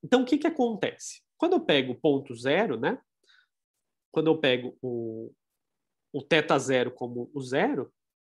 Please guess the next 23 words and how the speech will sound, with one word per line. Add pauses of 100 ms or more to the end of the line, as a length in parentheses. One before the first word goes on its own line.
(680)
então, (400)
eu
apliquei (340)
R, (300)
a
rotação
de
ângulo
π,
uma
vez, (240)
pra
onde
esse
ângulo
for, (220)
né? (460)
Ele
foi
pro
ângulo
π,
né?